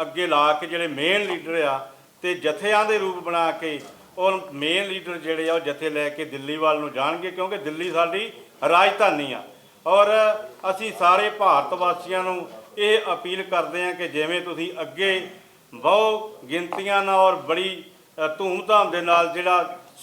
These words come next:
ਸਾਰੇ ਜਨਤਕ ਲੋਕਾਂ ਵਾਸਤੇ ਜਿਹੜੀ ਸੇਵਾ ਕਰਦੇ ਜੇ, ਉਹ, ਉਹ, ਉਸ ਸੇਵਾ ਦੀ ਬਤੌਰ ਹੁਣ ਵੀ ਅੱਗੇ ਆਣ ਕੇ ਔਰ ਇਸ ਸੇਵਾ ਦੇ ਵਿੱਚ ਹਿੱਸਾ ਪਾਓ ਔਰ ਇਹ ਮੋਰਚਿਆਂ ਦੀ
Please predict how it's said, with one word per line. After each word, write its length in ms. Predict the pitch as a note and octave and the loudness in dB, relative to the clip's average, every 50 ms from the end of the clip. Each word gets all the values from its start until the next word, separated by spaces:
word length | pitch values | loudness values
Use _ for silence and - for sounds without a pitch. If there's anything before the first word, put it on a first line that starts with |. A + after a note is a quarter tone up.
| - - | -6 2
ਸਾਰੇ 380 | G3 F#3 F#3 F#3+ F#3+ G#3 A#3+ | 6 8 8 8 8 6 4
ਜਨਤਕ 380 | A#3+ A3+ G#3+ G3+ - - G3 E3 | 4 2 0 0 0 -2 -4 -4
ਲੋਕਾਂ 360 | F#3+ F#3+ F3+ F3+ F#3 F3 F3 | -4 -4 -4 -2 0 0 0
ਵਾਸਤੇ 400 | E3+ E3+ E3 E3 D#3 D#3+ - F3 | 2 4 4 4 4 2 -2 -6
ਜਿਹੜੀ 240 | C3 D#3+ E3+ E3 D3+ | -6 -4 -4 -6 -6
ਸੇਵਾ 300 | C3+ C#3+ D3 D3 D3+ D#3 | -4 -4 0 2 4 4
ਕਰਦੇ 420 | D#3 D#3+ D#3+ D#3+ D#3+ E3 F#3+ G3 | 4 2 0 0 0 -2 -2 -2
ਜੇ, 260 | F#3+ G3 F#3+ F3 - - - - - - G3+ | -2 -2 -4 -6 -8 -12 -18 -20 -14 -4 0
ਉਹ, 520 | A3 A#3+ B3 A#3+ A#3 A#3 A3 - - - - - _ _ _ - F#3 | 4 4 6 6 6 4 2 0 -6 -18 -20 -20 _ _ _ -12 -8
ਉਹ, 160 | G#3 G#3 G#3+ A3 | -4 -2 0 0
ਉਸ 420 | A3 G3+ G3+ A3 A#3 G#3+ F3 F#3 G#3+ G#3+ G#3+ G#3+ - - - _ - - - | 0 2 4 4 4 4 4 0 -2 -2 -2 -4 -8 -14 -20 _ -20 -8 -2
ਸੇਵਾ 340 | F3+ F#3 F#3+ G3+ G#3 G#3+ G#3+ | 0 2 4 6 6 6 6
ਦੀ 100 | G#3+ G#3+ | 4 2
ਬਤੌਰ 400 | F#3 G3 F#3+ F#3+ F#3 F#3 F#3 F3 | 0 0 2 4 4 4 4 2
ਹੁਣ 240 | D3+ E3 F3+ F#3+ | 0 0 0 0
ਵੀ 220 | G3+ G3+ G3+ G3 F#3+ - - E3+ | 0 -2 -6 -8 -8 -8 -8 -8
ਅੱਗੇ 300 | E3 - E3 F3+ F3+ E3+ | -6 -4 -2 0 2 4
ਆਣ 200 | E3 D#3+ D#3+ D#3+ | 4 4 2 0
ਕੇ 380 | D#3+ - F3 E3+ E3 D#3 - - - _ - | -4 -6 -6 -6 -6 -6 -10 -14 -20 _ -4
ਔਰ 160 | F3 F3 F3 | -2 -2 0
ਇਸ 140 | F3+ F3 D#3+ - - | 0 -2 -4 -6 -6
ਸੇਵਾ 280 | E3+ E3 E3 E3+ E3+ | -4 -2 0 0 0
ਦੇ 100 | E3 E3+ | 0 -2
ਵਿੱਚ 240 | E3 E3 E3 E3 F3+ | -4 -6 -6 -6 -6
ਹਿੱਸਾ 320 | F3 D3 - - D3+ D#3 D#3+ | -8 -8 -4 0 2 2 2
ਪਾਓ 200 | D#3 E3 E3 F3 | 2 0 -2 0
ਔਰ 200 | F3 E3+ E3 D#3+ | -2 -2 -2 -4
ਇਹ 120 | E3 D#3+ | -6 -6
ਮੋਰਚਿਆਂ 480 | D#3 D3+ C#3+ D3 C#3+ D3 D3 E3+ E3 D#3+ | -6 -6 -4 -4 -4 -4 -6 -6 -6 -4
ਦੀ 180 | E3 E3 D#3+ | -6 -8 -10